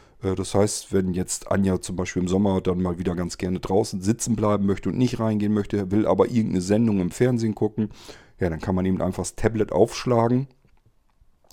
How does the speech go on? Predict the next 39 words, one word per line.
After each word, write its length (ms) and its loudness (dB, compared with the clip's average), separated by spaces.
vor 400 0
ihr 280 4
hinstellen, 460 2
vor 200 2
ihrer 160 2
Nase, 480 2
macht 260 2
ihr 140 -2
die 100 -2
sat 300 2
over 280 4
I 60 -2
P 280 -4
App 260 -4
an 380 -2
und 440 -4
sagt 300 -8
dann, 100 -8
hier 220 -6
kannst 320 -10
du 60 -6
deinen 360 -8
Lieblingssender 680 -6
da 120 -6
gucken. 460 -2
Ähm, 640 4
bisher 340 6
ist 60 0
es 60 2
also 340 4
so, 60 4
dass 200 4
wir 60 4
das 180 0
auch 160 10
so 140 4
machen, 340 2
bloß 220 4
eben 200 2